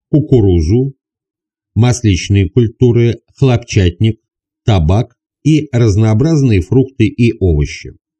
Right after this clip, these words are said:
По производству и экспорту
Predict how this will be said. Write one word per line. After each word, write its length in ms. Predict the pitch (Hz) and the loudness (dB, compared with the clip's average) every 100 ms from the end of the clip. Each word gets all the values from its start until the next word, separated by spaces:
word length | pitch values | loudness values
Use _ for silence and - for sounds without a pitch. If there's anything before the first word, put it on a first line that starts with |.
| _ _ _ _ _ _ _ _ _ _ _ _ _ _ _ _ _ | _ _ _ _ _ _ _ _ _ _ _ _ _ _ _ _ _
По 360 | 117 110 - _ | 0 0 -4 _
производству 1000 | 120 123 107 117 113 95 - 101 101 - | 0 2 2 2 2 -2 -2 0 0 0
и 240 | 120 113 - 117 | -2 -2 -2 -2
экспорту 720 | 107 - - 90 110 107 | -2 -4 -6 -2 0 0